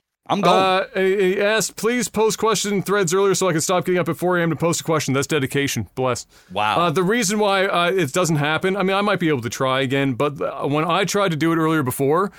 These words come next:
Speaker 2: I used to do it actually, like, a, a day before.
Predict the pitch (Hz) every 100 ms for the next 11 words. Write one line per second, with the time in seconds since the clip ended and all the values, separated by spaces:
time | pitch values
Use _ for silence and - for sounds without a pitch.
0 | - - - 165 240 262 262 208 175 175
1 | 185 151 139 143 123 - 131 117 143 131
2 | 120 120 - -